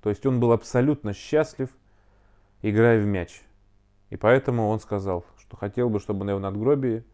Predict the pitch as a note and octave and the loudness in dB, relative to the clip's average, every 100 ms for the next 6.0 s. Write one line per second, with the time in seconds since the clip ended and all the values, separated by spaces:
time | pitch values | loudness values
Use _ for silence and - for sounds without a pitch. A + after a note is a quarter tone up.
0 | _ _ - B2 A2 G2 G#2+ - G2 F2 | _ _ -4 0 2 2 0 0 -6 -8
1 | E2+ - F#2+ - C3 B2 B2 _ _ - | -8 -8 -8 -4 -4 -4 -6 _ _ -10
2 | G2 - E2 G2+ _ _ _ _ _ _ | -10 -10 -16 -18 _ _ _ _ _ _
3 | _ _ _ _ _ _ _ _ _ - | _ _ _ _ _ _ _ _ _ -8
4 | G#2+ C3+ C#3 D#3+ C#3+ G2+ F#2 - A#2 A2 | 0 2 4 2 2 0 -4 -2 0 0
5 | G2 E2+ D#2 D#2+ G2+ G2+ G2+ G2 F#2 G2 | -2 -8 -18 -12 -6 -4 -2 -4 -6 -10